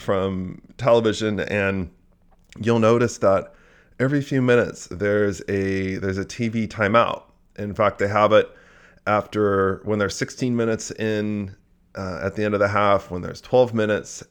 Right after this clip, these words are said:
eight and four. You'll hear this. They say, "It's a, it's a twelve minute T V timeout," or, "It's a four minute T V timeout." And this happens. This is part of the contract with, with the broadcaster.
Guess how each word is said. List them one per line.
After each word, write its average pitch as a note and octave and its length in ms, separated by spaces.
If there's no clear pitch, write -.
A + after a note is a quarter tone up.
eight A2+ 440
and F2 180
four. F#2 360
You'll F#2 160
hear A#2 240
this. D#2+ 220
They F#2 60
say, G2 200
"It's G2+ 180
a, G2+ 80
it's G2+ 160
a G2+ 40
twelve A#2+ 280
minute A2+ 200
T A2+ 180
V G#2+ 120
timeout," F#2+ 560
or, F2+ 140
"It's F2 160
a F2+ 40
four B2 240
minute A#2 240
T A2+ 160
V G2+ 140
timeout." F#2+ 460
And G#2+ 160
this A2 140
happens. A#2 480
This G2+ 240
is F#2+ 100
part G#2 240
of G2 80
the G2+ 80
contract G2+ 840
with, F#2 400
with F#2 160
the F2+ 80
broadcaster. - 840